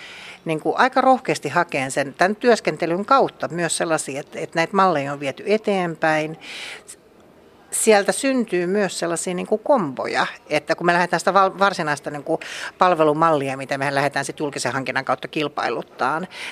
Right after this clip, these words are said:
niin me ollaan saatu sinne, niin kuin, tosi hyviä eväitä tästä palvelusuunnittelukilpailusta.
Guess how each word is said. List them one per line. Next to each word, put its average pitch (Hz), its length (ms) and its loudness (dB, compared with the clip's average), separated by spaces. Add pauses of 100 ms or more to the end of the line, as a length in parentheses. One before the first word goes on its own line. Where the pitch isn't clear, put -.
niin 180 80 2
me 196 60 6
ollaan 175 160 2
saatu 175 300 0
sinne, 147 300 -6
niin 143 160 -10
kuin, 165 140 -10
tosi 160 240 0
hyviä 127 280 -4
eväitä 135 380 -4
tästä - 240 -10
palvelusuunnittelukilpailusta. 175 2250 -6